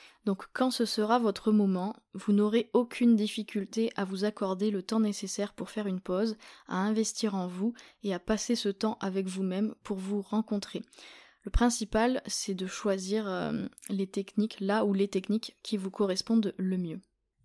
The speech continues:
Ensuite, la troisième étape, et ce n'est pas la plus facile, car elle consiste à déconstruire. Donc déconstruire vos schémas, bousculer un peu vos habitudes et aller creuser un peu plus du côté de votre côté sombre.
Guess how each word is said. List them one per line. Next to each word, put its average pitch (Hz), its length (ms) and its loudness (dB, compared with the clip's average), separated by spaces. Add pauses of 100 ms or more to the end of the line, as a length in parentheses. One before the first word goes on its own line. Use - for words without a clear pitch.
(200)
Ensuite, - 520 -6 (160)
la 190 60 -8
troisième 240 420 4
étape, - 380 -6 (480)
et 190 160 0
ce - 160 -6
n'est 175 60 -4
pas 254 240 6
la 226 100 4
plus 214 160 -12
facile, 233 680 -2
car 196 140 -2
elle 190 100 0
consiste 220 380 -2
à 202 80 2
déconstruire. 208 1120 -2
Donc 185 180 -4
déconstruire 220 520 -2
vos 202 120 -4
schémas, 196 440 -2 (120)
bousculer 233 600 0
un 220 100 2
peu 226 160 -4
vos 208 220 2
habitudes 196 520 0
et 202 160 -2
aller 196 180 -2
creuser 220 520 0 (420)
un 240 120 2
peu 220 140 0
plus 226 460 -2
du 190 180 -8
côté 208 260 -2
de 202 120 0
votre 180 320 -4
côté 240 320 0
sombre. 180 520 -4